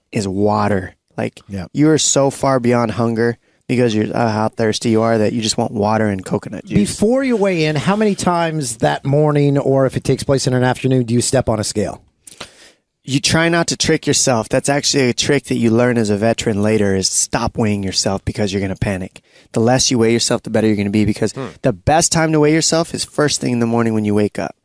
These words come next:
Speaker 1: Because every time you weigh yourself at night, you have a panic attack because you're heavier than you're gonna wake up in the
Speaker 3: Mm-hmm.
Speaker 1: morning. But then when you wake up in the morning, that's as light as you're gonna be. You peed everything out. You, the, you know, your cycle f-, uh, starts all over every single morning before you eat anything. You check your weight.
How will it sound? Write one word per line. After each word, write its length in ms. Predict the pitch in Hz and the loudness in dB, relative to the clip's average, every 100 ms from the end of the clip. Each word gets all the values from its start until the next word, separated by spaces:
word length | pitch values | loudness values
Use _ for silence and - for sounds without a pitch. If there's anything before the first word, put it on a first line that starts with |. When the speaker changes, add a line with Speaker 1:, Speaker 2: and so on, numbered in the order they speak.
| _ _ - | _ _ -4
Speaker 1:
Because 220 | 110 98 | -4 -2
every 240 | - 151 156 | -2 0 0
time 180 | 156 135 | 0 2
you 100 | 131 | 2
weigh 160 | 127 | 2
yourself 360 | 127 123 127 120 | 2 0 -2 -2
at 80 | - | -4
night, 220 | 117 120 | -4 -2
you 180 | 110 92 | -6 -10
have 260 | 110 120 110 | -4 -2 -2
a 60 | |
panic 380 | - - 98 92 - | -4 -4 -6 -10 -14
attack 400 | - 101 - - - - - | -12 -12 -12 -20 -20 -16 -6
because 260 | 117 120 | -2 0
you're 80 | 107 | 0
heavier 460 | 98 120 143 127 110 | -2 0 2 2 2
than 100 | 104 | 0
you're 120 | 104 | -2
gonna 120 | 104 | -2
wake 220 | 101 101 | -2 -2
up 120 | 110 - | -4 -8
in 100 | 95 | -8
the 40 | |
Speaker 3:
Mm-hmm. 100 | 92 | -6
Speaker 1:
morning. 240 | 95 92 92 - - - | -6 -6 -12 -20 -20 -10
But 140 | - - | -6 -2
then 140 | 135 | 0
when 100 | 127 | 2
you 80 | 120 | 2
wake 220 | 123 120 | 2 2
up 120 | 120 | -2
in 60 | - | -2
the 80 | 104 | -2
morning, 360 | 131 165 131 | 0 2 0
that's 220 | 117 123 - | -2 -4 -4
as 120 | 101 | -2
light 160 | 113 | 0
as 100 | 127 | 0
you're 80 | 117 | 0
gonna 100 | 120 | 0
be. 240 | 110 110 110 | 0 0 0
You 100 | 104 | -2
peed 260 | - 123 | 0 2
everything 380 | 117 113 113 107 | 2 2 0 0
out. 320 | 104 104 107 | 0 0 0
You, 260 | - 101 - | -2 -6 -6
the, 200 | - 110 | -4 -4
you 100 | 110 | -2
know, 80 | 104 | 0
your 140 | 104 | -2
cycle 320 | 98 127 127 120 | -2 -2 -2 -2
f-, 140 | - - - - - _ | -6 -12 -20 -20 -20 _
uh, 160 | 113 101 | -4 -2
starts 360 | - 143 131 | 0 0 0
all 200 | 131 123 | 2 2
over 200 | 123 110 | 2 2
every 180 | 110 110 | 2 0
single 240 | - 110 | -2 -2
morning 280 | 104 110 107 | 0 0 0
before 240 | 104 - 117 | -2 -2 0
you 140 | 110 | 2
eat 120 | 107 | 0
anything. 280 | 107 104 110 | -2 -2 -2
You 80 | 101 | -2
check 240 | 147 143 | -2 -2
your 80 | 127 | 0
weight. 240 | 120 113 | 2 0